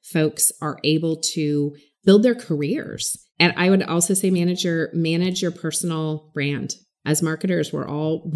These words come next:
<laughs> really good at managing the brands of the companies we work for. Um, but think about what your personal brand is and what people say when you're not in the room. And, um, and that's a really important part of being a marketer.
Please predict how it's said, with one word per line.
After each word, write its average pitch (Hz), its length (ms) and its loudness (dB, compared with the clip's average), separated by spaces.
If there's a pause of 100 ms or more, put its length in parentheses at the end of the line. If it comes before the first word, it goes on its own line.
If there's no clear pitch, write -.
(140)
<laughs> - 60 -18
really 196 440 4
good 160 380 0
at - 80 -4
managing 175 440 2
the 156 60 0
brands 147 340 -2
of 180 60 -6
the 135 80 -8
companies 208 440 0
we 254 100 0
work 262 220 -2
for. 311 320 -2 (600)
Um, 180 580 2
but 185 260 -4
think 254 200 2
about 302 200 -4
what 262 140 -4
your 254 120 -2
personal 233 420 -2
brand 151 320 -2
is 139 260 -2
and 147 240 -4 (260)
what 170 200 0
people 214 200 -4
say 190 220 0
when 185 140 -2
you're 175 80 -2
not 170 180 -2
in 170 80 -2
the 170 80 -2
room. 147 460 -4 (120)
And, 151 480 -2 (220)
um, 151 340 -6
and 170 120 -2
that's 196 160 0
a 240 80 0
really 165 380 -2
important 151 520 -6
part 147 280 -6
of 143 200 -10
being 143 180 -4
a 131 60 -6
marketer. 135 540 -10